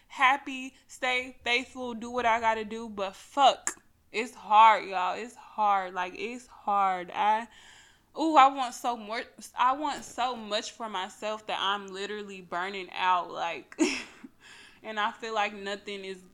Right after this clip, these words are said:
happening. Like, I feel like I'm doing all this work, and I've planted all these seeds, and I'm watering it, but fuck, how long,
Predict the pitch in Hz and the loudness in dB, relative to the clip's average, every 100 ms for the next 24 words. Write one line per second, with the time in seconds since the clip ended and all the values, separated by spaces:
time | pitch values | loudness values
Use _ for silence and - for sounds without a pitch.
0 | - 202 202 214 202 180 170 170 170 185 | -20 -4 -4 -2 -6 -8 -6 -8 -6 -6
1 | 208 220 202 185 190 196 202 202 170 185 | -6 -6 -6 -6 -10 -10 -10 -6 -2 -2
2 | 190 185 202 180 185 180 - - 175 170 | -2 -8 -10 -6 -6 -6 -12 -14 -12 -10
3 | 170 190 - _ _ _ _ _ 196 196 | -12 -16 -20 _ _ _ _ _ 2 2
4 | - 214 208 196 175 196 202 190 - 202 | 0 -8 -6 0 0 0 -6 -18 -16 -16
5 | 196 185 180 180 175 185 196 185 180 175 | -16 -12 -12 -10 -2 -2 -2 -6 -12 -12
6 | 175 175 170 185 _ - 330 254 - - | -12 -10 -10 -12 _ 8 12 12 8 -8
7 | - 277 262 240 196 220 226 214 202 | -4 4 4 6 4 6 4 0 -12